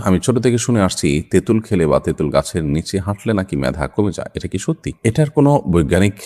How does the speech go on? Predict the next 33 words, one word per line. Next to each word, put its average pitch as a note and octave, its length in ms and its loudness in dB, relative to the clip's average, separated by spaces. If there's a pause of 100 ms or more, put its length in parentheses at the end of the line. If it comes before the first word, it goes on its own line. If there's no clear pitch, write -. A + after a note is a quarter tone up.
(160)
ভিত্তি F2 260 2
তো D#2+ 100 2
নেই D#2+ 260 2 (100)
এবং D2+ 240 0
কোরআন D#2 160 0
এবং D2+ 100 2
হাদিসের C#2+ 360 -2
আলোকেও D2+ 360 0
এটি F2 500 -2 (140)
প্রমাণিত - 400 -8
নয়। D2+ 260 2 (140)
এটির, B2+ 460 4 (280)
আহ, A1+ 180 -4
কোনো E2 500 0
অভিজ্ঞতা G#2 420 2
দ্বারা F#2+ 200 2
প্রমাণিত E2+ 340 0
আছে D#2 240 0
কিনা D2 160 -2
আমি C#2+ 100 -2
জানি F#2 160 2
না, E2 160 -4 (160)
তবে F2 220 0 (500)
কোরআন G2 160 4
এবং G2+ 120 0
হাদিস A2 400 0
দৃষ্টিকোণ F#2 380 -2
থেকে D#2+ 200 -2
এরকম C#2+ 280 -2
কোনো E2+ 180 0
কথা F2 220 -2
তো F2 80 -2
নেই, F#2+ 360 2